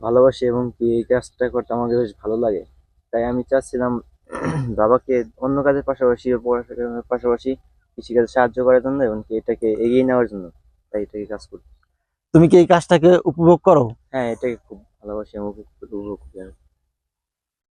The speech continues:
Speaker 2: আহ, তোমার বাবা তো গতানুগতিক পদ্ধতিতে অন্যান্য সময় চাষাবাদ করত, এখন এইবার দেখতেছি মালচ-, আহ, মালচিং করে, মালচিং ফিল্ম ব্যবহার করে, আহ,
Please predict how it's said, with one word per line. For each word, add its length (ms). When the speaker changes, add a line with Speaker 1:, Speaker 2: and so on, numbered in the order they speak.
Speaker 2:
আহ, 600
তোমার 240
বাবা 220
তো 180
গতানুগতিক 680
পদ্ধতিতে 400
অন্যান্য 320
সময় 260
চাষাবাদ 480
করত, 240
এখন 240
এইবার 340
দেখতেছি 420
মালচ-, 480
আহ, 200
মালচিং 480
করে, 280
মালচিং 440
ফিল্ম 260
ব্যবহার 340
করে, 280
আহ, 360